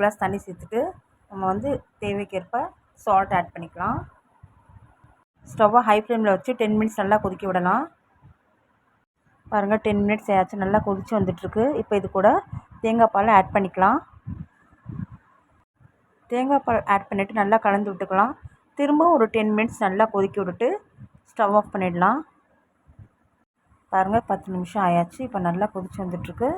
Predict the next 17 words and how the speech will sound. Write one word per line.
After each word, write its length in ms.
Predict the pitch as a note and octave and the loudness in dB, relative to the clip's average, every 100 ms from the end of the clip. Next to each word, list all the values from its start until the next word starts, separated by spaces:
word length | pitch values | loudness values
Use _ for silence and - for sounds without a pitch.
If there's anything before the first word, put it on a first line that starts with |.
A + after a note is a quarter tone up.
| F#4 | -6
இப்போ 160 | G#3+ F#3+ | -6 -4
ஸ்டவ் 200 | - F#3 G3+ | -2 0 0
ஆஃப் 120 | G3 | -2
பண்ணிட்டு 300 | F#3 F3 A3+ F#3 | -8 -6 0 0
வேற 160 | E3+ | 0
பாத்திரத்துல 360 | E3+ E3+ F3 F#3 E3+ | -2 -6 -6 -4 -4
மாத்திக்கலாம். 480 | D#3+ - F#3 A3+ - - _ - - - - _ _ - - _ _ _ _ - F3+ | -6 -10 -10 -10 -12 -16 _ -20 -20 -20 -20 _ _ -20 -20 _ _ _ _ -20 -12
இப்போ 180 | G3 F3+ | -10 -6
பாருங்க, 320 | F3+ F3+ G#3+ B3 | -6 -4 -6 -6
சுவையான 480 | G3 F#3+ F#3 F#3+ A#3+ F3+ | -4 -2 0 0 4 4
ராஜ்மா 320 | F3 - G3 F#3+ | 4 2 -4 -2
குழம்பு 320 | E3+ E3+ A#3+ F4+ - | -2 -2 -4 -4 -2
தயாராகிடுச்சு. 600 | F3 E3+ F3 E3 - C4 F4 _ _ _ _ _ _ _ _ _ G#3+ | 2 2 2 0 -4 -8 -8 _ _ _ _ _ _ _ _ _ -4
இந்த 220 | G#3+ G3+ | -2 -2
ரெசிபி 320 | G3+ - A#3 G#3 | -4 -6 -4 -2
வந்து 240 | F#3+ A3 F#3 | 0 -2 0
ரொம்ப 140 | G3+ | -2